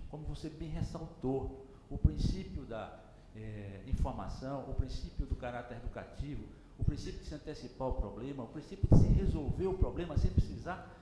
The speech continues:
multar, sem precisar esse processo todo, que são, quanto custou esse processo, quanto custou esse processo pro, pro sistema, quanto custou? Uma fortuna, né?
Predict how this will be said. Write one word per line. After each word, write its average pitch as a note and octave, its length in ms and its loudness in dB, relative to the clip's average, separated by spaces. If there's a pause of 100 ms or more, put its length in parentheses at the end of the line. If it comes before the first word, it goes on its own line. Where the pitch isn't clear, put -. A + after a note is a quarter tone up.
(160)
multar, E3 760 -6
sem F3+ 80 -12
precisar D3+ 440 -12
esse G3 260 -6
processo D3+ 500 -12 (120)
todo, E3+ 160 -8
que - 100 -6
são, F#3+ 160 -6 (300)
quanto - 300 -2
custou - 480 -2
esse E3+ 120 0
processo, F3 540 -6 (260)
quanto G#3+ 220 -8
custou - 280 -4
esse F#3+ 60 -8
processo F3+ 320 -8
pro, F#3 140 0
pro - 180 0
sistema, E3 440 0 (100)
quanto G3+ 180 -6
custou? - 480 -8 (880)
Uma F3 120 -6
fortuna, F3 840 0 (560)
né? D#3+ 160 -12